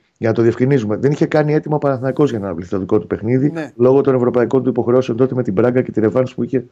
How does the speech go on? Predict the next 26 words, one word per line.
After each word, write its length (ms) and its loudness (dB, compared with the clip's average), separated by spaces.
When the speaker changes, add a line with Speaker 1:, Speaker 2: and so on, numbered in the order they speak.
Speaker 1:
στο 160 -4
Ολυμπιακό 380 2
στάδιο. 360 -2
Αυτό 240 0
που 60 0
καταλαβαίνω 560 2
είναι 80 0
ότι, 260 -6
οκ, 240 -4
ε, 220 -4
ο 180 2
Παναθηναϊκός 360 -2
δεν 100 0
έχει 140 -2
διάθεση 400 0
τώρα 140 -4
να 100 -6
πάει 220 -2
σε, 500 -4
υπάρχει 340 -2
ήδη 400 2
πολλή 320 4
ένταση 600 -2
σε 100 -12
πολλά 280 0
πράγματα. 500 -6